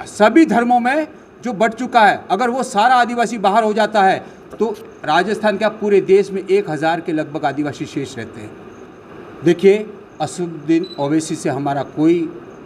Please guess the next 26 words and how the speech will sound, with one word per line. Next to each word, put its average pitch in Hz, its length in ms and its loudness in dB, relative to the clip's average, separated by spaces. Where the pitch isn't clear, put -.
गठबंधन 147 460 -2
नहीं 147 280 2
है। 165 240 -2
हमने 175 420 4
गुजरात 156 540 2
में 180 140 0
पहले, 151 420 -2
जहां 165 360 4
उन्होंने 156 520 2
एसटी, 165 300 -2
एससी 160 240 -2
माइनॉरिटी 156 400 0
की 156 80 2
बात 147 280 2
आई 151 140 0
थी, 127 240 -6
इस 139 100 -6
बात 147 220 0
को 139 60 -10
किया, 175 300 0
लेकिन 160 260 0
वहां 180 260 2
पर 196 460 -2
हम 156 180 0
लोगों 160 200 2
को 151 420 -2